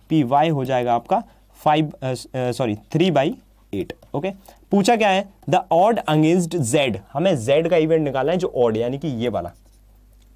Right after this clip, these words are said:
वाई ज़ेड। तो हम कैसे निकालेंगे? देखना, या तो ये होगा, या ये होगा, या Z होगा। क्या बोला था कि कोई एक ही इवेंट होगा, या तो ये होगा, या तो ये होगा, या में क्या होता है? प्लस होता है, या तो Z होगा, और ये कोई भी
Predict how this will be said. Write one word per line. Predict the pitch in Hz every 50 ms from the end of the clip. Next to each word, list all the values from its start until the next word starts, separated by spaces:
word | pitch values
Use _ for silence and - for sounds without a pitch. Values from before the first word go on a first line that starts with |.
| - - - -
वाई | 127 143 156 151 147
ज़ेड। | 120 113 85 78 - _ - - - - _ -
तो | 185
हम | 165 180 214 208
कैसे | 208 208 202 - 240
निकालेंगे? | 220 190 151 123 110 110 117 127
देखना, | 160 175 180 135 - - - _ _ - -
या | 127 151 175 185
तो | 190 240 240
ये | 214 185 208
होगा, | 196 196 208 214 226
या | 208 170 175 180
ये | 180 180 180
होगा, | 180 180 208 202
या | 151 143 170 175
Z | 139 110 113 107 107 107
होगा। | 110 110 110 113 110 - _ _ _ -
क्या | 170 190 185
बोला | 180 185 180 175
था | 160 190 196
कि | 190 196 185
कोई | 190 - 170 170 185 190 - 160
एक | 151 156 -
ही | 175 180 175
इवेंट | 165 165 165 165 160
होगा, | 151 139 143 143 - - - - - _ -
या | 120 143 156 165
तो | 165 - 208 208 208 - - - 120
ये | 110 113 147 170
होगा, | 170 156 156 156 160 165 190 190 - _ _ _ _ _ - _ _ _ - _ _ -
या | 113 120 143 165 175
तो | 165 165 185 214 208 - - _ _ _ - 110
ये | 113 135 156
होगा, | 160 151 147 165 156
या | 143 117 139 151
में | 175 185 175
क्या | 180 175
होता | 180 190 202
है? | 196 -
प्लस | 156 151 - -
होता | 120 123 117
है, | 107 107 - - _ _ - 123
या | 139 156 160
तो | 160 196 214 208 - - 117 110 107 107
Z | 117 107 98 95
होगा, | 90 90 95 98 95 - _ - _ _ _ _ _ _ _ - - -
और | - 143 143
ये | 143 165 190 202
कोई | 196 - - 135 131 120
भी | 147